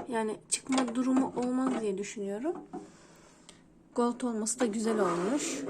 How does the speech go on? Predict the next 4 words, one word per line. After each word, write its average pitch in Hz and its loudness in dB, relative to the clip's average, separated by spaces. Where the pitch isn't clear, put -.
Ayak 277 4
kısımları 269 2
şu 262 -2
şekilde. 247 -2